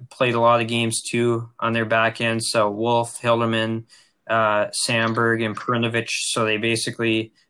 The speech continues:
have, uh, you know, two D back, you know, maybe three. Uh, but th-, the guys that are coming back did not play big minutes. So if they get bumped up in the lineup, they're gonna be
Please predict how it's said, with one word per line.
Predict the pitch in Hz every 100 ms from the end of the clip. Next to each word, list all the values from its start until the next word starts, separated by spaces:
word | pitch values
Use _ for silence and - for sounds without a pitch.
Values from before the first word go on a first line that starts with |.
| -
have, | 120 113 110 110
uh, | 117 110 107 101 _ _ _
you | - 104
know, | 104 104 - _ _ -
two | - 123 113
D | 113 113
back, | 107 104 110 113 - _ _ - _ _ _ _
you | -
know, | 104 110
maybe | 110 117 113 107 107 - _ _ _ _ - _ - -
three. | 113 113 110 113 110 - _ _ _ _ -
Uh, | 104 101 104 101 - _
but | 120 113 110 101 _ -
th-, | 127 123
the | 120
guys | 110 120 120 -
that | 113
are | 110
coming | 127 113 104
back | 107 110 113
did | - 101
not | 107 104 107 107 -
play | 123
big | 117 123 123
minutes. | 123 135 147 - - _ _ -
So | -
if | 117
they | - 123
get | 127 123
bumped | 120 123 120
up | 120 120 -
in |
the | 117
lineup, | 117 120 123 123
they're | 117 113
gonna | 120 113
be | 113 110